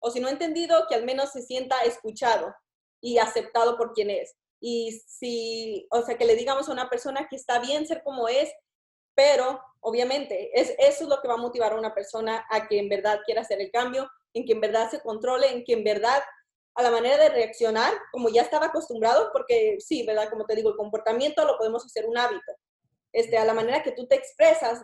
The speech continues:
después de cada reacción, de, o sea, tiraste la, tiraste, no, no bajaste la tapadera del baño,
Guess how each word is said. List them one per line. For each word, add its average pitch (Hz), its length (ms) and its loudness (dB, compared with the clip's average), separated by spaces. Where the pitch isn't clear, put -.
después 226 440 4
de - 120 2
cada 254 240 2
reacción, 254 520 -2
de, 220 160 4
o - 40 -2
sea, 220 300 -2
tiraste 254 460 2
la, 233 440 4
tiraste, 294 960 8
no, 269 340 0
no 302 100 4
bajaste 359 300 2
la 311 100 2
tapadera 262 380 2
del 240 100 4
baño, 214 320 0